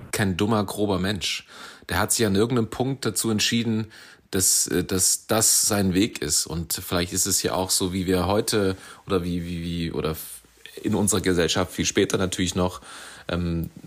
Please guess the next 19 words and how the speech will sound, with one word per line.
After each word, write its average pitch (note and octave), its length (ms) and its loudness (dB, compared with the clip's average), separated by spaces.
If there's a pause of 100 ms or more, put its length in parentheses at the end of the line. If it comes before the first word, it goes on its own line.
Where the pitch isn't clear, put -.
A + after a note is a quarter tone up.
(200)
Homo-, F2+ 440 2
Homoerotik G2+ 680 2
oder F2 240 2
Homosexualität, G2+ 1000 0 (460)
ähm, E2+ 180 0
versucht G#2 360 -2
wurde F#2 180 2
zu, - 240 0 (120)
zu - 140 -4
verstecken, G2 760 0 (140)
ähm, F2 240 0 (260)
damals F#2+ 400 2
eben F#2+ 180 0
auch - 240 -2
versteckt - 360 -4
werden E2 180 -2
musste E2 340 -2
durch F2+ 260 -4
übertriebenes F#2 960 0